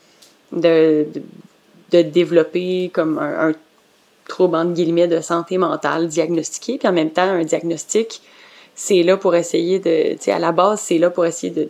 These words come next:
de t'aider à normaliser ce que tu vis avec comme une série de, une liste de, une liste d'épicerie de symptômes, puis dire, «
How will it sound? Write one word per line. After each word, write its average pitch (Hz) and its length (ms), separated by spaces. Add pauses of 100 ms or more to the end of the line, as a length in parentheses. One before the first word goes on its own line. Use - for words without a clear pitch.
(280)
de 175 140
t'aider 160 400
à 175 80
normaliser 165 520
ce 180 80
que - 80
tu 170 220
vis 185 220
avec 165 240
comme 156 200
une 156 100
série 180 360
de, 170 260 (600)
une 170 140
liste 202 260
de, 175 340 (300)
une 196 180
liste 220 160
d'épicerie - 420
de - 40
symptômes, 180 520
puis 214 120
dire, « 180 340